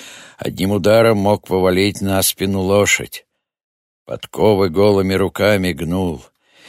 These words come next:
В бою ему не было равных. Враг в страхе бежал прочь, лишь завидев свирепого предводителя степняков. Теперь же годы не те.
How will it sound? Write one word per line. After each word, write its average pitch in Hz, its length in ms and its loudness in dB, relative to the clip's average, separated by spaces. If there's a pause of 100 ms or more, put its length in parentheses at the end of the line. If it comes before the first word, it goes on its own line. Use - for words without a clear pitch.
(200)
В 80 180 -8
бою 92 440 2
ему 87 220 0
не 90 200 -2
было 87 280 -2
равных. 85 640 -2 (440)
Враг 85 460 -2
в - 80 -10
страхе 117 560 -2
бежал 92 420 -2
прочь, 110 560 0
лишь 76 300 -4
завидев 87 580 -2
свирепого 90 720 -2
предводителя 76 880 -6
степняков. 67 920 -8 (1080)
Теперь - 380 -12
же 71 240 -10
годы 65 400 -8
не 55 180 -12
те. 65 500 -10